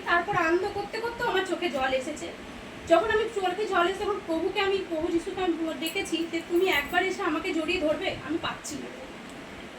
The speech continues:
"আমাকে একটু জড়িয়ে ধরবে?" অনেকক্ষণ যখন যাওয়ার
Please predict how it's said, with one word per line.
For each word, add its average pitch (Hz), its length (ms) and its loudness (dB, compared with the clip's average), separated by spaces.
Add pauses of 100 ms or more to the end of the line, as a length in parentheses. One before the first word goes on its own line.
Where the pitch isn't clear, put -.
(960)
"আমাকে 370 220 4
একটু 349 260 2
জড়িয়ে 427 280 2
ধরবে?" 339 380 4 (360)
অনেকক্ষণ 359 460 4
যখন 381 220 2
যাওয়ার 285 300 4